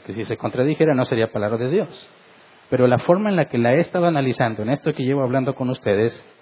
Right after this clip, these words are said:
es una forma muy común de acercarse a las Escrituras por parte de muchos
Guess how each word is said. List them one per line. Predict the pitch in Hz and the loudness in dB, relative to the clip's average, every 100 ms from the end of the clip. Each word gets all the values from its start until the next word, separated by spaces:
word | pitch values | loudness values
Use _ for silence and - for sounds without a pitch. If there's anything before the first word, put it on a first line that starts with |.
| - | -10
es | 120 | -6
una | 143 139 | -2 0
forma | 147 135 113 | 0 0 -2
muy | 123 175 | 0 -2
común | - 131 151 165 | -2 0 0 2
de | 127 | 0
acercarse | 107 117 123 120 | -2 -2 -2 0
a | 131 | -2
las | 131 | -2
Escrituras | 131 135 - 120 117 - - - - - - | -2 -2 0 0 0 -4 -14 -20 -20 -20 -10
por | 95 | -10
parte | - 110 104 | -2 -2 0
de | 120 110 | 0 0
muchos | 127 - 131 - | 0 0 0 -4